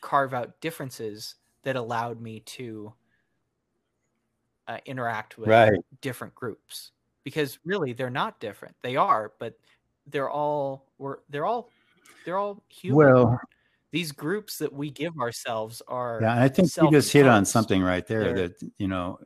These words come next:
Speaker 2: um, being human is, is, is, you know, it's, it's, it's what we all are. And, and I think that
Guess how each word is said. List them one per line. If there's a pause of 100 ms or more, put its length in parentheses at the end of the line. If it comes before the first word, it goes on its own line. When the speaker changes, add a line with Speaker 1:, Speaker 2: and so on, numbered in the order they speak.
(160)
Speaker 2:
um, (2000)
being
human (180)
is,
is, (1000)
is, (340)
you
know,
it's,
it's, (560)
it's
what
we
all
are.
And,
and
I
think
that